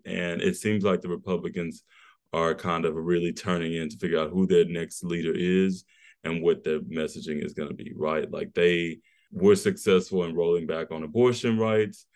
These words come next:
but it seems from all, you know,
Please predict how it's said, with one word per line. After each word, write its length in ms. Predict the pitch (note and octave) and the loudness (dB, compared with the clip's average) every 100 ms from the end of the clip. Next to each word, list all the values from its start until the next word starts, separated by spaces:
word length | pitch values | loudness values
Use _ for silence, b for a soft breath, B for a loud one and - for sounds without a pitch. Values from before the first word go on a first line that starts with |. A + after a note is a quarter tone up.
| B - | B 0
but 140 | F#2+ F2+ | 4 4
it 160 | F2 | 0
seems 500 | - - G#2+ G#2 F#2+ | -6 0 2 2 0
from 200 | F#2+ F2+ | -2 -4
all, 460 | - E2+ E2 E2 D#2 | 0 0 0 0 -2
you 160 | E2+ D#2+ | -2 -4
know, 360 | D2 D2 C#2+ | -2 -4 -6